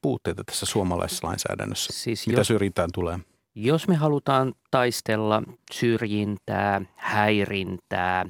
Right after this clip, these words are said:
Speaker 2: erinäköisiin ryhmiin kohdistuvia niin kuin, niin kuin,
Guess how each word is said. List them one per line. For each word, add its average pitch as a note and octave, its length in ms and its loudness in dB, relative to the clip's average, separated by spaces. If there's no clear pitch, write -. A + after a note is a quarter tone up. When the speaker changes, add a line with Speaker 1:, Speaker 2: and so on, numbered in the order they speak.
Speaker 2:
erinäköisiin F#2+ 1040 -2
ryhmiin F#2+ 680 -6
kohdistuvia - 920 -8
niin - 260 -16
kuin, F#2+ 260 -10
niin G2 220 -14
kuin, G2 220 -10